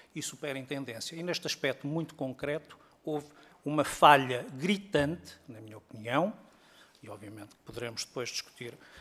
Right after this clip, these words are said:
o porquê de eu ter esta opinião, houve uma falha gritante, eu diria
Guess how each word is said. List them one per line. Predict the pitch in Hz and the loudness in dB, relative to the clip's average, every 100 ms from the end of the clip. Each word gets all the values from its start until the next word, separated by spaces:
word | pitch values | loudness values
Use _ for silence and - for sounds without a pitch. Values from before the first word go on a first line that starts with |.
| - | -20
o | - - | -20 -16
porquê | - - 123 127 - | -14 -8 -8 -8 -12
de | 160 143 | -6 -6
eu | |
ter | 135 143 | -6 -8
esta | 135 - 127 | -8 -8 -10
opinião, | - 139 151 175 | -8 -4 -4 -4
houve | 147 131 | -8 -6
uma | 151 | -6
falha | - 131 123 117 156 | -4 0 0 -2 -10
gritante, | 127 170 202 - 139 156 180 - - - - - - - - | -2 0 2 4 4 4 -4 -12 -14 -20 -20 -20 -20 -20 -2
eu | 151 | 0
diria | 143 156 147 135 110 | 4 2 4 2 2